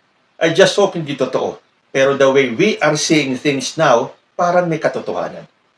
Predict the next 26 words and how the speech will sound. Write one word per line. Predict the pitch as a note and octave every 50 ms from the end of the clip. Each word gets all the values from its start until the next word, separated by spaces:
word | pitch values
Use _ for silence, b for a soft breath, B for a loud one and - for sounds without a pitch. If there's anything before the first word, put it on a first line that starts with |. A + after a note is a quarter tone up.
| _ _
So, | _ - D3 C3+
napapayag | C#3 C3+ C3+ C3 - C#3+ C3+ C3+ C#3 C3+
nila | C3 C#3 C3+ - -
si | -
Sara | C3 B2 C3+ B2+ B2+ B2+ B2
Duterte | C3 B2 C#3 C3+ C3 C3 - C#3+
na | C3+ A#2+ A#2
tumakbong | - - - - - - _ A#2+ A#2+ B2 A#2+ - b b b b
vice | _ A#2 B2 C3 B2+ B2 - -
president | D3 D3 D3 D3 D3 B2 A#2 G#2+ - -
ni | A#2+
Bongbong | G#2 A2+ A2 G#2+ G#2 G#2+ G#2 G2+
Marcos. | G2 F#2+ F#2+ - F3+ E3 - - - - - - _ _ _ _ _ _
And | - D#3 D#3+ D#3+ D#3 C3+ G#2+ - - _ _ _ _ _ _ _ _ _ -
the | C#3 B2+
campaign | - - C3 C3 B2+ - C3+ C#3 C3+ C3 C3 B2+ - _ _ _
started. | - - - - A#2 A2 G#2+ - - - F2+ D#2+ D2 - - - - _ _ - - _
Si | - - D3
Sara | - - F#3+ F3+ F3+ F3+ E3+
Duterte, | F3+ F3 E3+ D#3+ D3+ D3 - - C3 C3 C3 C3 - _ _ _ _
katandem | - C#3 C3 - D3+ C#3+ C#3 C#3 C3 B2+ C3+ C3+ C3+ C3 - - _ -
ni | B2+
Bongbong | A2+ A#2 B2+ B2+ A#2+ G#2+ B2 A#2+
Marcos | A#2+ A2+ G#2+ G#2 G#2 - - F2 F2 - - - - - _ _ _ -
at | C#3+ D#3 D3+ - - - _ _
isinilang | - - - D3 B2+ B2+ C3+ C3+ C3 C3 B2+ A#2+ A#2+ -